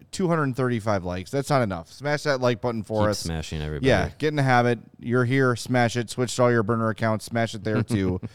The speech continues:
Speaker 1: Uh, help us out. The, the likes really help us get amplified on YouTube, and the more people that like the video, the more people see the video,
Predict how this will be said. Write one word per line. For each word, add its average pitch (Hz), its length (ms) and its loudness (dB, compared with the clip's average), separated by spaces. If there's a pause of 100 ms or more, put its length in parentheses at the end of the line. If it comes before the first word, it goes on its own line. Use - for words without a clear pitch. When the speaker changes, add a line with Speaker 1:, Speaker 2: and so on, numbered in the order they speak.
(400)
Speaker 1:
Uh, 101 360 4
help 127 180 0
us 120 140 -4
out. 92 220 2
The, 101 220 -2
the 113 140 -2
likes 147 420 2
really 131 280 2
help 123 220 2
us - 280 -2 (360)
get 135 180 -8
amplified 175 560 0
on 151 100 -2
YouTube, 175 320 -2
and 135 100 0
the 117 40 0
more 127 200 0
people 123 280 -2
that 101 120 -2
like 147 220 0
the 151 80 -4
video, 151 380 2
the 113 80 -2
more 107 180 0
people 98 240 -4
see 208 160 -6
the 185 120 0
video, 151 500 0